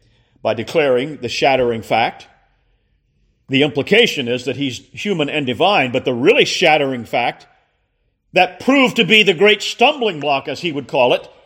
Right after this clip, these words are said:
is the resurrection of Christ from the dead. The resurrection was God's confirmation of the deity of Christ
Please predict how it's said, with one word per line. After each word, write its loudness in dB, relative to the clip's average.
is 2
the 2
resurrection 2
of -12
Christ -2
from -6
the -4
dead. 2
The 4
resurrection 2
was -8
God's 2
confirmation -4
of -6
the -6
deity 2
of -2
Christ 0